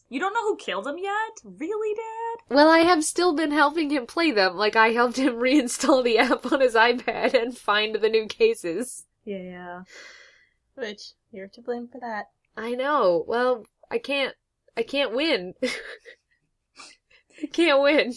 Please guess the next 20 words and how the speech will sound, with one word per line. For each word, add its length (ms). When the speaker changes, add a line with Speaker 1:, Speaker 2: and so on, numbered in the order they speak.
Speaker 2:
See, 260
that's 260
the 160
end, 300
the 140
end 240
game 280
is 120
I 140
have 200
to 60
convert 420
fandoms. 540
I 120
can't 260
be 140
in 60
this 160
fandom 340
anymore. 420